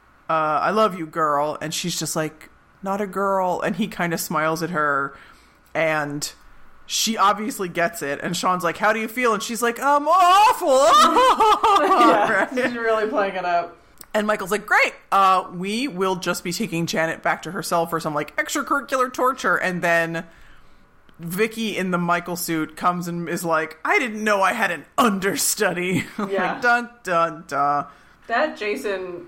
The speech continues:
Speaker 2: moment was so cute. He's so cute. Ugh.
Speaker 1: He had all the emotional truths this episode.
Speaker 2: He really did.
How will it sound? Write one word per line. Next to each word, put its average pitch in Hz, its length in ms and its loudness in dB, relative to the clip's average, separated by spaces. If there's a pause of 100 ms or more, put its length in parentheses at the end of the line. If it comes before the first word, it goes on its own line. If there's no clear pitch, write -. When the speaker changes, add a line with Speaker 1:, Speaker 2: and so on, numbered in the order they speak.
Speaker 2:
moment 165 500 -6
was 196 240 -10
so 277 500 -6
cute. 427 840 -2
He's 427 240 -8
so 427 320 -6
cute. 466 640 -4 (460)
Ugh. 392 480 -4 (380)
Speaker 1:
He 302 160 2
had 381 180 4
all 202 160 4
the 196 100 -4
emotional 175 500 -2
truths - 480 -6 (100)
this 135 180 -4
episode. 147 500 -4 (100)
Speaker 2:
He 220 100 -12
really 160 320 -10
did. 131 320 -16